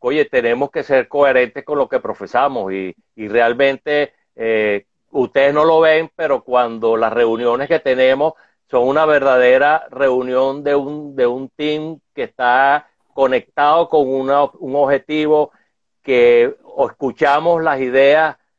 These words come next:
cada quien propone y al final seleccionamos por consenso.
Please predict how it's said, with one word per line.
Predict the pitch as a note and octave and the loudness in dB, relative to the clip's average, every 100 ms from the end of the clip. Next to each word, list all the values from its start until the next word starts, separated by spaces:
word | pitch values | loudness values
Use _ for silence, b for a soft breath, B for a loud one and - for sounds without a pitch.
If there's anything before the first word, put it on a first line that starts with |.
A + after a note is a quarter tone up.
| _ _ _ _ _ | _ _ _ _ _
cada | - C3+ C3+ | -4 -4 0
quien | D#3+ D#3 | 0 0
propone | D#3 D3 D#3 D3+ D#3 D#3+ E3 | -2 -2 2 2 4 2 2
y | D3+ | 0
al | C3 | -2
final | - B2 A#2 A#2 B2+ | -2 -6 -2 0 0
seleccionamos | - C#3+ C#3+ - B2 A#2 A#2+ B2+ | 0 0 0 0 0 0 -2 -4
por | C#3+ C3 | -8 -8
consenso. | B2 A2 C#3 C#3 C#3+ - D3 | -8 -6 -2 -2 -2 -6 -6